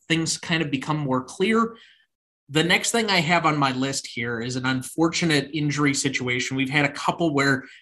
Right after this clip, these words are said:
guys have gone out for the year and will probably be out for most of next season as well. Chris Godwin being one of them. But James Robinson, a guy who we've talked a lot about on this show,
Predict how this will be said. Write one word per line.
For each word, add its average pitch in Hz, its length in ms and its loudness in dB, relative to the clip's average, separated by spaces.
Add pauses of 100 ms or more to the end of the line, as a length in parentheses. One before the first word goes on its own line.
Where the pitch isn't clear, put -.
guys 151 220 6
have 143 120 2
gone 147 220 4
out 139 180 0
for 147 120 -4
the 139 80 0
year 139 260 4
and 131 80 -2
will 127 80 -2
probably 147 520 0
be 131 200 2
out 131 220 0
for 127 360 -4 (220)
most 147 240 2
of 127 140 -2
next 147 260 0
season 127 540 -2
as 120 280 -4
well. 131 480 0 (260)
Chris 147 220 2
Godwin 147 540 4
being 135 280 0
one 127 200 -2
of 127 120 -4
them. 127 300 -2
But 147 340 4 (760)
James 196 360 6
Robinson, 165 580 4
a 147 40 -4
guy 151 260 4
who 147 140 0
we've 151 220 -4
talked 143 320 0
a 135 40 -2
lot 131 320 4
about 143 240 2
on 127 180 -2
this 127 140 -4
show, 123 480 -4